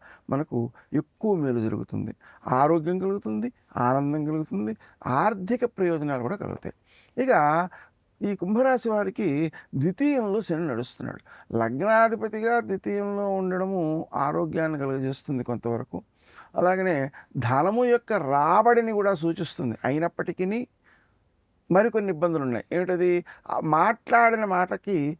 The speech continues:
ఎదుటి వాళ్ళకి అపార్థం అవుతూ ఉంటుంది, లేదా మౌనం కూడా అపార్థం ఇస్తుంది. అంటే అర్థం ఏమిటి? అవసరమైన సమయంలో మాట్లాడకపోవడం వలన కోపం రావడం, మాట్లాడిన మాట ఎదుటివాళ్ళు అపార్థం చేసుకోవడం వల్ల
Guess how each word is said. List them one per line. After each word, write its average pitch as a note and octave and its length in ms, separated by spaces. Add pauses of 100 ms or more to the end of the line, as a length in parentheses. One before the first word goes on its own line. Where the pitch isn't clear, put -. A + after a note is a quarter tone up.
(140)
ఎదుటి F3 240
వాళ్ళకి E3+ 300
అపార్థం D#3+ 560
అవుతూ A2 260
ఉంటుంది, F#2 340 (420)
లేదా G3+ 380 (260)
మౌనం B3+ 480
కూడా D4 240
అపార్థం A#3+ 480
ఇస్తుంది. - 360 (100)
అంటే F3 180
అర్థం F3+ 260
ఏమిటి? A3 360 (360)
అవసరమైన G3+ 540
సమయంలో F#3+ 500
మాట్లాడకపోవడం E3+ 1120
వలన E3+ 360 (360)
కోపం E3 340
రావడం, A2+ 240 (1300)
మాట్లాడిన A3 840
మాట G#3 280 (320)
ఎదుటివాళ్ళు F#3+ 640
అపార్థం G3 540
చేసుకోవడం E3+ 680
వల్ల E3+ 380